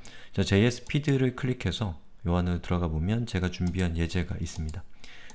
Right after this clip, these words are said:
여기 예제들 하나하나 여러분들 숫자를 조금씩 바꿔가면서 실행을 해보세요. 자, 우선 뉴라고 하는 연산자가 나옵니다. 이, 이런 것들을 이제 연산자라고 하는데요. 이 연산자가 하는 역할은 이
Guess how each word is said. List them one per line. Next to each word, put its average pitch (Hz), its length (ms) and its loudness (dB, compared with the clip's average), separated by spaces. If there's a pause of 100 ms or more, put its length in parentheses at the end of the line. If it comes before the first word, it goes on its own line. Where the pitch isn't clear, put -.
여기 98 200 4
예제들 92 380 2
하나하나 101 520 0 (420)
여러분들 90 260 4
숫자를 101 440 -2
조금씩 - 400 -8
바꿔가면서 87 760 -2
실행을 101 360 -4
해보세요. 107 480 -4 (640)
자, 104 140 6
우선 113 260 6
뉴라고 135 520 8
하는 123 460 4
연산자가 104 720 4
나옵니다. 80 380 2
이, 78 80 0 (120)
이런 87 220 0
것들을 82 320 -2
이제 76 160 0
연산자라고 87 680 2
하는데요. 92 460 -2 (500)
이 98 140 4
연산자가 120 720 6
하는 123 220 2
역할은 82 560 0 (100)
이 80 100 -2